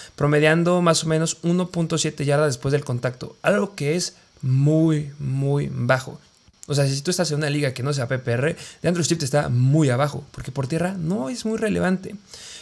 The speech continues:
Pero hay otras cosas también que son, que son buenas y malas. Eh, una,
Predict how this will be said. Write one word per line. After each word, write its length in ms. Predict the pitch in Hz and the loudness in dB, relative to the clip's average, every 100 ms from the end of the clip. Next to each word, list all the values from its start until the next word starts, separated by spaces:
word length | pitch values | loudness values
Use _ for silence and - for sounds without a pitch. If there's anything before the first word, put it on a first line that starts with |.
| - | -10
Pero 160 | - 208 | -2 0
hay 60 | |
otras 240 | 247 254 240 | 0 -2 -4
cosas 260 | 208 220 | -4 -4
también 400 | 208 156 151 180 | -2 -2 0 0
que 100 | 180 | 0
son, 640 | 190 - 175 185 185 180 196 - - - _ _ _ _ | 0 0 2 2 2 0 -4 -12 -20 -20 _ _ _ _
que 80 | 185 | 2
son 220 | 247 254 | 2 4
buenas 320 | 240 254 254 | 2 2 2
y 60 | 160 | 0
malas. 520 | 139 139 123 - - - _ _ _ _ _ _ _ - - | 0 -2 -2 -6 -8 -10 _ _ _ _ _ _ _ -20 -8
Eh, 260 | 147 143 143 | -4 -2 0
una, 280 | 190 254 330 | 0 2 -2